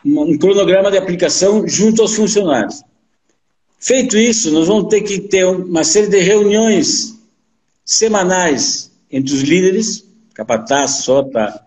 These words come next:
técnico, para definir o que vai ser feito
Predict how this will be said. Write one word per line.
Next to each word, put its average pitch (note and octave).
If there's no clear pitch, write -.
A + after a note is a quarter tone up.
técnico, B2+
para D3
definir F3+
o F#3
que F#3
vai F#3+
ser F#3+
feito D3+